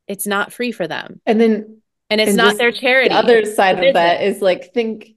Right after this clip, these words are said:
Speaker 2: think about, like, are they selling a product? Are, are they trying to give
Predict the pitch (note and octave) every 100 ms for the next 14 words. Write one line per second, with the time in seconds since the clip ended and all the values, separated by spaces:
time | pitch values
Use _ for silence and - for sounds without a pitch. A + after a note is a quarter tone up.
0 | _ A#3+ A#3+ A3+ G#3+ G3 F#3 F#3 - F#3
1 | G3 G#3 A3+ A#3 A#3+ A#3+ - G#3+ B3+ F#3
2 | - - - G3+ G3 G3+ G3+ G3 G#3 G#3+
3 | A3 A3 G#3+ - G3 G3 G3